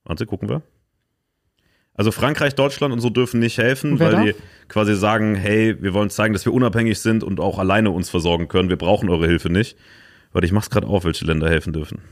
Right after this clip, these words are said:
Speaker 1: Die Erdbebenkatastrophe Marokko hat weltweit Betroffenheit ausgelöst. Viele Länder Hilfen, boten Hilfe an, darunter auch mehrfach Deutschland. Doch bisher sind nur vier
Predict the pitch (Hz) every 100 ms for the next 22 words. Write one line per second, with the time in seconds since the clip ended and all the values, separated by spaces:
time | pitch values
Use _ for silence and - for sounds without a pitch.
0 | - - _ _ _ _ _ _ _ _
1 | _ _ _ _ _ _ - 104 98 120
2 | 123 107 110 98 101 101 98 104 95 95
3 | 101 - 98 - - 95 95 90 - -
4 | - 82 85 - - - - - _ -
5 | 131 127 - _ _ - 110 117 117 107
6 | 110 104 110 104 95 98 101 107 110 -
7 | 101 101 92 101 95 98 98 98 - 98
8 | - 98 92 101 - - - - - 98
9 | 120 117 117 117 - 175 -